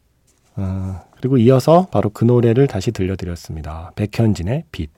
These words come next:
여기에 김오키 씨 출연하잖아요. 이 장면에서 색소폰 부시는 분이 색소폰 연주자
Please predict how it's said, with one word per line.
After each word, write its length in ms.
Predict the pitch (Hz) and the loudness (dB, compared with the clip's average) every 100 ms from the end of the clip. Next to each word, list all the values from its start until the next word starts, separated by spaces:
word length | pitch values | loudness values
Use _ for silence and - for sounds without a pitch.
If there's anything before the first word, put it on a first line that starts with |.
| - - - - _ _ _ _ 104 | -20 -18 -16 -16 _ _ _ _ -2
여기에 600 | 107 165 139 131 135 95 | 0 4 8 8 8 6
김오키 560 | - 123 147 160 165 | 4 6 6 6 0
씨 200 | - 135 | 2 0
출연하잖아요. 960 | - 165 160 139 110 92 85 117 127 87 | 0 4 6 6 4 0 0 2 2 2
이 120 | 110 | -2
장면에서 640 | - 90 117 120 101 - | 0 0 2 2 2 0
색소폰 520 | 110 165 190 175 175 131 | -4 -2 -2 0 2 4
부시는 380 | 113 120 113 | 2 2 2
분이 440 | 101 104 143 175 180 | 2 0 2 0 -2
색소폰 480 | - 151 - - 139 | -6 -6 -4 -2 2
연주자 400 | 101 101 98 | 2 2 -2